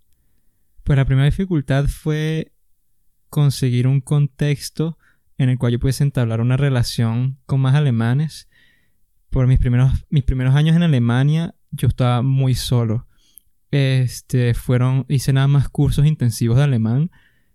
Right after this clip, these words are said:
en los cuales la mayoría de las personas que estudiaban conmigo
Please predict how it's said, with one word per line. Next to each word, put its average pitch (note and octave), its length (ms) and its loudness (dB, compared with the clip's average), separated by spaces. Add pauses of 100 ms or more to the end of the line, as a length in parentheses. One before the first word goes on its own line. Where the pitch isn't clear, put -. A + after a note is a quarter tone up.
(240)
en C3+ 180 2
los B2+ 180 0
cuales B2+ 880 0 (460)
la C#3 240 2
mayoría B2+ 520 2
de D#3 140 2
las C#3+ 160 2
personas B2 380 0
que - 80 -2
estudiaban C3 340 0
conmigo C#3+ 600 0